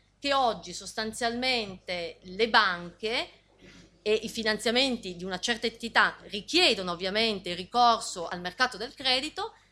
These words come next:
finanziano, ehm, eh,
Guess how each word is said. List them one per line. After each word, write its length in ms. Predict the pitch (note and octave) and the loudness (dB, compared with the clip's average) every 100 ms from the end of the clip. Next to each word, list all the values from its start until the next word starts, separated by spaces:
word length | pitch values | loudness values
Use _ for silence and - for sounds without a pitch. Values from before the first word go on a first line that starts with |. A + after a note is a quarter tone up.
| _ | _
finanziano, 1120 | _ - C#4 D#4+ C4 G#3+ - F#3 E3+ E3 - _ - _ | _ -4 4 4 4 0 -8 -10 -8 -10 -14 _ -20 _
ehm, 640 | G3 F#3+ F#3 F3+ F3 F3 | -6 -2 -2 -2 -8 -10
eh, 240 | E3 D#3 | -10 -12